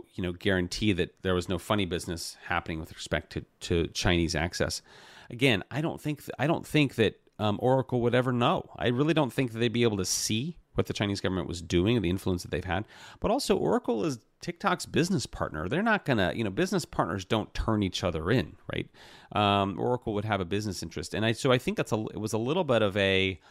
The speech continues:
um, a, a little bit of a punt, frankly. And in that same reporting, there was, um, uh, there was some reporting that suggested that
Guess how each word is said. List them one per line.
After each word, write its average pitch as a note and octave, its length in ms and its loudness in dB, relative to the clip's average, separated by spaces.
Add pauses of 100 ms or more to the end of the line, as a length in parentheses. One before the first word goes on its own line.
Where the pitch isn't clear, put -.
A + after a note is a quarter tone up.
(280)
um, F#2+ 580 2 (720)
a, B2+ 120 2 (100)
a B2+ 80 0
little D3 220 2
bit - 120 0
of G2+ 100 4
a G2 80 2
punt, - 640 0
frankly. F2+ 640 0 (320)
And A2 340 2
in D3 160 -4
that - 180 2
same E3 180 2
reporting, C3 420 2
there A#2+ 140 4
was, A2 260 2 (160)
um, F#2+ 460 2 (280)
uh, G1+ 120 -12
there G2 260 -2
was G2 100 -2
some G#2 100 0
reporting A2 420 2
that F2 100 -2
suggested F#2+ 640 0
that F2 280 2